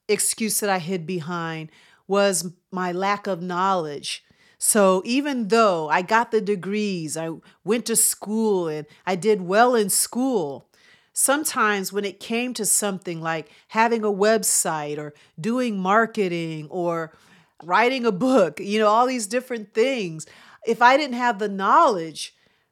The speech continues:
that prevented me from moving forward. You know, it's like, "Oh, I can't do this. I don't know how to write a book." And I've written two, and I've been a co-author in one.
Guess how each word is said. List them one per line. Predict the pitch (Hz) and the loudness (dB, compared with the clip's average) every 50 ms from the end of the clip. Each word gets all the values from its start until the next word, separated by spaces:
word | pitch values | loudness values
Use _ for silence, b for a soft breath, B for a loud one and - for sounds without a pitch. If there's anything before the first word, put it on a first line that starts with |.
| _ _ | _ _
that | - 170 208 233 - - | -4 0 2 2 2 0
prevented | - 233 214 190 190 247 262 262 240 190 180 | -2 -4 -4 -2 0 0 2 2 0 -2 -2
me | 180 185 180 | -4 -6 -6
from | - - 226 220 | -6 -6 -6 -4
moving | 202 185 185 190 190 214 208 | -4 -4 -4 -4 -4 -6 -8
forward. | 190 - - 240 277 285 240 196 170 160 151 147 b b b b b b b b | -8 -2 0 2 4 4 2 0 -2 -4 -8 -10 b b b b b b b b
You | 190 196 202 | -6 -4 -2
know, | 202 202 | -2 -2
it's | 214 196 208 | -2 -2 -2
like, | 214 - 233 | -2 0 0
"Oh, | 233 233 | 0 0
I | 233 254 269 | 0 -4 -6
can't | - - 311 320 269 208 | -8 -6 -6 -4 -4 -4
do | 202 226 226 | -4 -4 -2
this. | 220 247 254 - | -2 -2 -2 -2
I | 247 240 269 | -2 0 -2
don't | 285 277 247 233 | -2 -2 -2 -2
know | 220 208 208 | -2 -2 -2
how | 190 196 208 208 208 208 202 | -2 -2 -2 -2 0 0 -2
to | - - - - 220 202 196 196 190 185 b b b b b b | -2 -4 -4 -4 -4 -4 -2 -4 -4 -6 b b b b b b
write | 170 196 208 214 208 | 0 2 2 2 2
a | 208 202 | 2 0
book." | 175 165 196 220 233 233 | -2 0 0 0 0 0
And | 262 233 | -2 -2
I've | 240 240 247 240 240 b b b b b - | 0 0 0 -2 -4 b b b b b -10
written | 180 208 254 285 302 277 269 240 | 0 0 0 0 0 -4 -4 -4
two, | - - - 277 302 330 311 277 262 262 269 - - | -4 -2 0 0 0 2 2 0 0 -2 -4 -4 -2
and | 220 233 233 | 0 0 2
I've | 233 233 214 | 2 0 0
been | 208 254 247 240 240 240 226 - | 2 2 2 2 2 -2 -6 -6
a | 214 233 226 226 220 220 214 214 208 - _ _ _ _ | -4 -2 -2 0 0 0 0 0 -2 -6 _ _ _ _
co-author | - - 277 277 370 359 262 233 233 240 240 - 269 269 269 | -2 4 4 6 6 6 6 6 6 4 2 0 -2 0 0
in | - - 254 247 254 240 | 0 0 0 -2 -2 -2
one. | 240 262 320 370 349 254 180 156 151 147 | 2 4 6 6 6 4 2 -2 -8 -14